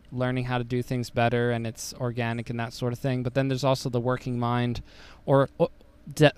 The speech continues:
paralysis by analysis mind where they go, "Okay, I've been playing for a few months, but I still kinda suck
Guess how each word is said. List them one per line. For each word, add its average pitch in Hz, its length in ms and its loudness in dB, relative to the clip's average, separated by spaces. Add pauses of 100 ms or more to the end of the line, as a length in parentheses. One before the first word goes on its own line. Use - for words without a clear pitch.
paralysis 165 640 8
by 139 260 4
analysis 123 720 2
mind 110 520 -2
where 120 320 4
they 117 160 2
go, 117 360 4 (520)
"Okay, 143 260 4
I've 110 80 -2
been 113 120 2
playing 143 280 6
for 143 140 2
a 135 60 4
few 139 160 4
months, 117 360 2
but 120 320 6
I 117 60 6
still 156 280 2
kinda 139 220 2
suck 117 440 2